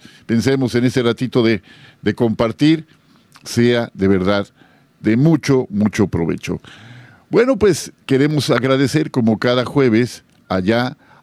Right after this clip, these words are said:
a nuestros amigos en los cuarteles generales en Alabama, a Daniel Godínez y a Douglas Archer, nuestros productores allá en los cuarteles generales de Radio Católica Mundial,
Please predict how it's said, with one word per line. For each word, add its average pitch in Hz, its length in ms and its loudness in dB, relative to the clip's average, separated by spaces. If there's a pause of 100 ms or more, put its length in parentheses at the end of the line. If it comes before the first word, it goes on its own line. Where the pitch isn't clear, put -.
(180)
a 147 340 -2
nuestros 139 500 0
amigos 135 640 0
en 117 440 2
los 110 180 -2
cuarteles 117 380 0
generales 113 600 0
en 101 140 2
Alabama, 135 580 0 (480)
a 117 240 -2 (120)
Daniel 120 400 2
Godínez 113 520 2
y 107 40 2
a 104 40 2
Douglas 120 360 0
Archer, 113 400 -2
nuestros 95 260 -2
productores 92 680 0
allá 110 420 -2
en 82 240 -4
los 78 160 -4
cuarteles 87 400 -4
generales 95 320 0
de 92 80 -2
Radio 98 180 0
Católica 104 380 -2
Mundial, 120 400 0